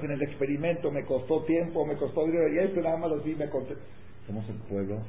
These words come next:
de la sabiduría. Entonces, esa competencia que había entre nosotros y los filósofos griegos y romanos, porque nosotros sabemos todo de que Dios, el que creó el mundo, el que creó a la víbora, él, él nos dijo, "Esto es así, así, así".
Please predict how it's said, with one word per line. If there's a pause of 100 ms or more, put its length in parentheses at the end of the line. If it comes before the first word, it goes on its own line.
(140)
de
la
sabiduría. (560)
Entonces,
esa
competencia
que
había
entre
nosotros
y
los
filósofos
griegos
y
romanos, (880)
porque
nosotros
sabemos
todo
de
que
Dios,
el
que
creó
el
mundo,
el
que
creó
a
la
víbora,
él,
él
nos
dijo,
"Esto
es
así,
así,
así".